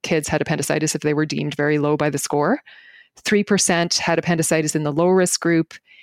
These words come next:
and then eighty-four point eight percent had appendicitis in the high risk group. So when they looked at sensitivity of the score, the very low and low risk scores had a sensitivity of a hundred and ninety-seven point five percent respectively, so very good sensitivity.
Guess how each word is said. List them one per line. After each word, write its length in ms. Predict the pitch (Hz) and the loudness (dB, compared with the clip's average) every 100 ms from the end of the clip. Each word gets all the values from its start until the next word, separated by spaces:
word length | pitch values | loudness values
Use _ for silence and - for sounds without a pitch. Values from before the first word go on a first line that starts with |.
| - - | -18 -6
and 200 | 160 160 | -2 0
then 380 | 156 156 156 - - | 0 0 -2 -2 0
eighty-four 420 | 175 175 - 160 | 2 2 0 0
point 260 | - 160 - | 0 -4 0
eight 180 | 165 - | 0 0
percent 320 | 165 151 135 | -2 0 0
had 140 | 156 | 0
appendicitis 580 | 151 156 143 139 135 - | 0 0 0 0 0 -2
in 60 | 143 | -4
the 80 | |
high 160 | - 90 | -2 -2
risk 280 | 92 107 - | -2 -2 -2
group. 240 | 85 - - _ _ - - - _ _ | -4 -6 -10 _ _ -20 -20 -20 _ _
So 380 | - - 170 165 | -4 2 4 4
when 180 | 165 170 | 4 2
they 120 | 165 | 2
looked 220 | 180 - | 2 2
at 160 | 165 - | -2 0
sensitivity 880 | 170 151 160 240 233 170 156 285 - | -2 0 0 0 0 2 2 2 2
of 160 | 160 147 | -4 -2
the 80 | |
score, 640 | 156 - 156 143 160 220 - _ _ _ - - | -2 0 2 2 2 0 -4 _ _ _ -10 -4
the 80 | |
very 380 | 151 180 175 175 | -2 2 4 4
low 260 | 165 165 165 | 4 4 2
and 200 | 160 156 | 2 2
low 120 | 160 | 2
risk 240 | 175 190 | 4 2
scores 340 | - 185 185 185 | 2 2 2 2
had 140 | 175 | 0
a 60 | 151 | 0
sensitivity 760 | 165 156 147 - 151 151 151 | 0 -2 -2 -2 0 2 2
of 140 | - 147 | 2 -2
a 60 | |
hundred 500 | - - 160 160 165 - | -4 -2 0 2 0 0
and 120 | 156 | -2
ninety-seven 600 | 151 151 156 - 147 147 | -2 -2 -2 0 -2 -2
point 240 | 139 156 - | -4 -6 -2
five 240 | 147 151 | -2 -2
percent 400 | - 160 139 156 | -2 -2 -2 -2
respectively, 580 | - - 143 160 202 311 | -2 -2 -4 -2 0 0
so 220 | - 143 | 0 0
very 220 | 135 143 | 0 -2
good 240 | 143 147 - | 0 -4 -2
sensitivity. 680 | 151 - - 147 175 269 | -4 -2 -2 0 0 -2